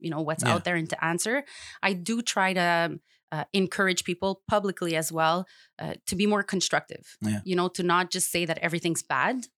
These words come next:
Speaker 1: but
Speaker 2: Yeah.
Speaker 1: to specifically address certain issues and be constructive to help me change things.
Speaker 2: Yeah.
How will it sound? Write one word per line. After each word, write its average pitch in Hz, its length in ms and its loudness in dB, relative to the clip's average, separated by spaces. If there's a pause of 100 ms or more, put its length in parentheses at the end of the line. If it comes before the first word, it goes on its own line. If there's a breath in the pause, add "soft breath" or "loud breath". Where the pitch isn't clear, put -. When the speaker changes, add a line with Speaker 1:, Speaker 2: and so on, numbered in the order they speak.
(140)
Speaker 1:
but 185 140 2
Speaker 2:
Yeah. 185 40 -6
Speaker 1:
to 190 100 -2
specifically 196 680 -2
address 170 380 0
certain 165 280 -2
issues 240 500 -2 (360 loud breath)
and 170 380 2 (120)
be 214 80 0
constructive 196 680 0
to 165 140 -2
help 185 260 0
me 180 300 0 (300)
change 196 300 2
things. - 340 -10
Speaker 2:
Yeah. 101 240 -4